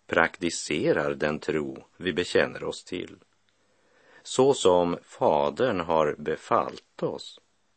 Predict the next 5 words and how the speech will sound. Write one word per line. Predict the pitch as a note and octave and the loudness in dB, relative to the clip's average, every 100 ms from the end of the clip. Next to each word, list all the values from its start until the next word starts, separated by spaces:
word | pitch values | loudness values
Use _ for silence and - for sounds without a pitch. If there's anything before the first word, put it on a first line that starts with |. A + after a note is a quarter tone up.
| _ _ _ - - - | _ _ _ -20 -20 0
Vad | B2 D#3 F#2 | 4 4 4
är | F2 E2 | 4 4
det | D#2+ D2+ C#2+ _ _ | 2 -2 -2 _ _
Fadern | - C3+ G2 D2+ D2 C#2+ D2 D2 E2 | 2 4 4 2 0 -2 -2 -8 -8
befallt? | E2+ G#2 D2 C2+ C#2 | -4 -2 0 0 -2